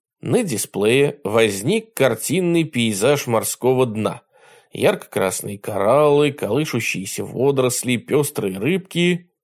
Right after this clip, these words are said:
Ага, вот и он. И чуть не уронил компьютер. И старые морские волки, и сам Садко разинули рты, не говоря уже про Костю Жихарева.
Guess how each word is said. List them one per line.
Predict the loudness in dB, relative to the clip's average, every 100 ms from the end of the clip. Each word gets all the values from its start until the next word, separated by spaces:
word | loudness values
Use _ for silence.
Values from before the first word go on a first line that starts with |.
| _ -2
Ага, | 0 0 -2 -4 _ 0
вот | 0 2
и |
он. | 2 2 -2 _ _ _ _ _
И | 0 2 0
чуть | -2 0 0 0 0
не | 2
уронил | 4 6 4 4 2 0
компьютер. | 2 0 0 -2 -2 0 -2 -8 -16 -20 _ _ _
И | -4
старые | -4 -4 0 4 4 4 4
морские | 4 2 0 -4 -2 0 0
волки, | 0 0 0 0 -6
и | -16 -8 -4 -2
сам | 2 2 2
Садко | 2 0 0 -2 0 4 4 2
разинули | 2 2 0 -2 -4 0 2
рты, | 2 0 -6 -6 -6 _ _ _ _
не | -6 -2
говоря | 2 4 6 4
уже | 4 2
про | 0 0 0
Костю | -2 -4 0 -2
Жихарева. | 0 -2 -4 -8 -10